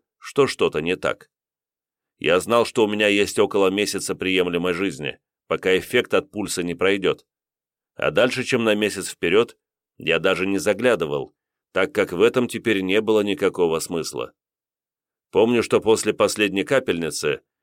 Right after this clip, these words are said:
я зашел в кабинет Андрея и спросил у него, дождусь ли я когда-нибудь эффекта Акревуса,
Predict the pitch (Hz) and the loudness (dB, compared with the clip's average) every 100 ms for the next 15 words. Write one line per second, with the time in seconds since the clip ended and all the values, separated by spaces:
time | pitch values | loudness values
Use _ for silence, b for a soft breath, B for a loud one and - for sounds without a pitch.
0 | _ - 117 131 123 147 135 - 107 98 | _ 0 2 4 2 2 0 0 0 2
1 | 98 90 82 78 107 113 104 - _ _ | 2 2 -2 2 2 4 2 -4 _ _
2 | 95 98 92 87 - 104 107 107 104 101 | -2 0 0 0 0 -2 0 2 4 2
3 | - _ _ _ _ 67 80 80 73 131 | 0 _ _ _ _ -4 -2 -2 -2 -2
4 | 127 113 107 98 92 78 98 110 104 98 | 0 2 2 2 -2 0 0 0 -2 -4
5 | 92 - 98 95 90 85 - 117 82 71 | -6 -2 -2 -2 -2 -2 0 0 0 -4
6 | 71 - | -6 -8